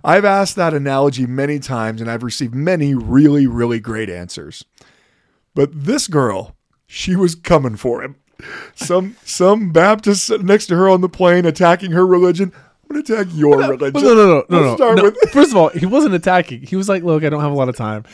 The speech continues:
Speaker 2: The way you presented it, "Yeah, I don't have a lot of time, so tell me a little bit about," "Well, I'll tell you a little bit about what,"
Speaker 1: "I don't believe in a false doctrine like the Trinity. I'll tell you that.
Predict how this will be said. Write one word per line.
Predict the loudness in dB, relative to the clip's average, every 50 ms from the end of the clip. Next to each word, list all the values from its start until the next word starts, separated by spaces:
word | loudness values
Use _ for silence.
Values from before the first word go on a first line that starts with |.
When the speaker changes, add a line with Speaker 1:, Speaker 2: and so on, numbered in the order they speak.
| -20 -6 _
Speaker 2:
The | 4 6
way | 6 6
you | 6 4
presented | 0 -2 -2 -2 -2 -4 -4
it, | -6
"Yeah, | -8 -8 -8
I | -8
don't | -8 -8
have | -10 -8
a |
lot | -6 -6 -6
of | -6
time, | -6 -10 -12 -12 -12
so | -14 -18 -16
tell | -12 -8
me | -8 -6
a | -4
little | -4 -4 -4
bit | -6 -6
about," | -6 -6 -4 -2
"Well, | 0 0 2
I'll | 0
tell | 0 -2 -4 -4
you | -4
a | -6
little | -8 -10 -8
bit | -10 -10
about | -10 -12 -12 -12 -12
what," | -10 -6 -2
Speaker 1:
"I | 2
don't | 2 2 4 6
believe | 6 6 6 6
in | 2
a | 2
false | 0 2 4 4 4 4 2 0
doctrine | 2 4 6 6 6 4 2 0 0
like | 0 2 0
the | -2 -4
Trinity. | -4 -4 -6 -4 -2 -2 0 0 -2 -2 -4 -8 _ -20 -10 _
I'll | 4 4 4
tell | 6 6 6
you | 6 6 6
that. | 4 2 2 2 2 0 0 _